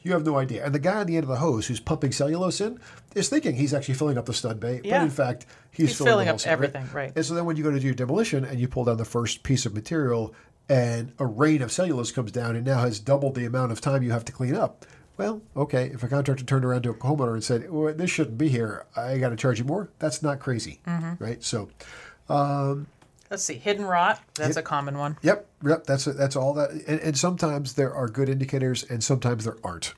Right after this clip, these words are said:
Speaker 1: right?
Speaker 2: Right.
Speaker 1: Sometimes it's been a slow, steady leak that's just been allowing enough moisture to get in there
Speaker 2: For t-,
Speaker 1: to
Speaker 2: the
Speaker 1: make
Speaker 2: last twenty years.
Speaker 1: Right, to make
Speaker 2: Right.
Speaker 1: that material be just in the right condition to be
Speaker 2: Usually
Speaker 1: compromised.
Speaker 2: around windows, doors, that kind of thing, like,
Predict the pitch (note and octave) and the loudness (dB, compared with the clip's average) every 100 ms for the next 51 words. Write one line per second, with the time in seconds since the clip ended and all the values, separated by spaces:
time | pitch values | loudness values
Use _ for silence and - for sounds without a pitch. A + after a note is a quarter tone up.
0 | - A#2+ B2 - - - - C#3 D#3 B2 | -4 -2 -2 -6 -10 -4 -2 2 2 0
1 | A2+ A#2+ G#2 - D#3 D#3+ E3+ F3 F3+ - | -2 -2 -2 -2 0 0 0 -2 -4 -4
2 | - D3 C#3 B2+ A2 - G#2 - - F3 | -2 0 0 0 -2 -4 -8 -6 -2 0
3 | D#3+ - D3 C3+ B2+ B2 A#2 G3 G#3 E3+ | 0 -2 0 2 2 2 0 0 0 0
4 | D3+ D3+ C3 C3 B2 B2 A#2 A#2 - - | 0 0 0 0 0 0 0 -2 -6 -10
5 | D3 - C3+ D#3+ D#3 C#3+ - D3+ C#3 B2+ | -10 -4 0 4 4 0 -4 -6 -4 -8
6 | - C3 F#2+ - A#2+ C3 C#3+ C3+ B2+ - | 0 2 2 0 -2 0 2 0 0 -2
7 | B2+ B2 A2+ A2 G#2 G2+ D3+ D#3+ - C#3 | 0 -2 -2 -4 -4 -4 -2 -2 -4 -4
8 | A#2+ B2+ A#2 A2 - G#2+ G2 A#3 - G#3 | -2 -2 -4 -4 -4 -4 -2 -2 -2 0
9 | F3+ D#3+ D3 C#3+ F3 F#3 F#3 F3 F3 E3 | 0 2 0 0 -2 0 0 0 -2 -8
10 | - E3+ D#3+ D#3+ D#3 D3+ D#3+ D3+ D#3+ D3+ | -8 -6 -2 0 -2 -4 -4 -4 -4 -8
11 | C#3+ D3 C#3+ C#3 C3 C3 | -6 -6 -6 -6 -6 -6